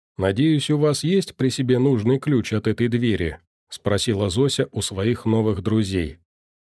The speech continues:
«Старик как-то сказал мне о том, что без ключа здесь не сможет пройти никто.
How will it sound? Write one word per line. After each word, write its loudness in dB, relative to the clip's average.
«Старик -2
как-то -2
сказал 0
мне 2
о 0
том, -2
что -2
без 0
ключа 2
здесь -2
не 4
сможет 0
пройти 0
никто. 0